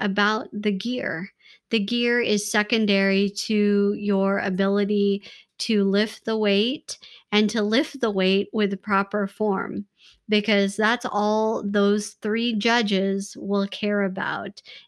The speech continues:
is what's on the bar and did you do it right, not how you look.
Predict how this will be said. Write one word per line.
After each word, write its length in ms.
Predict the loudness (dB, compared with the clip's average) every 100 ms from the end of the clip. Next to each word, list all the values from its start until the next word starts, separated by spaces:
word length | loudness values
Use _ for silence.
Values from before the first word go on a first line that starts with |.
| 0
is 440 | 4 4 2 -2
what's 280 | 0 0 0
on 120 | 2
the 160 | 2 2 0
bar 480 | 2 4 4 2 -2 -16 -16 0
and 340 | 2 4 4
did 160 | 2 2
you 140 | 0
do 260 | 2 0 0
it 160 | -2
right, 520 | -6 -8 -10 -14 -20 -20 _ _ _ _
not 360 | 2 4 4 2
how 160 | -2 -2
you 220 | -2 -2
look. 460 | -4 -6 -8 -14